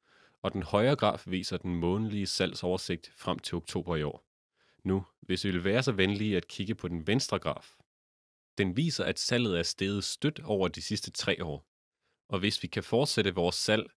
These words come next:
så vil det totale salg i år vise en stigning i forhold til sidste år.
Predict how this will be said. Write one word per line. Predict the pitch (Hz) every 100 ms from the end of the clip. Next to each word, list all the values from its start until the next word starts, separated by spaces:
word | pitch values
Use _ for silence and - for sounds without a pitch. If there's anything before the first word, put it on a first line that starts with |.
| - -
så | - 120
vil | 113 101
det | 90
totale | - - 165 165 98
salg | - 104 82
i | 87
år | 101 85 - -
vise | 95 101 95
en | 87
stigning | - 101 123 135 104
i |
forhold | - 90 92 90
til | -
sidste | - 107 - -
år. | - -